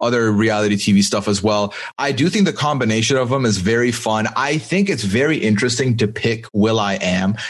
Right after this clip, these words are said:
'cause you're picking a American celebrity in a sea of British celebrities.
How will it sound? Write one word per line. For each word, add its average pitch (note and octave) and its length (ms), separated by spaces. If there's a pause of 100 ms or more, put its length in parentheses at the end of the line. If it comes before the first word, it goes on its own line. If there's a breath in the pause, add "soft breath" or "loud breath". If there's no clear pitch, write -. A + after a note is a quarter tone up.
'cause C3 100
you're C3+ 140
picking F3+ 480
a A#2 320
American B2+ 580
celebrity C#3 540
in A2+ 80
a G2+ 80
sea C3 300
of G2+ 240
British C3 400
celebrities. D3+ 520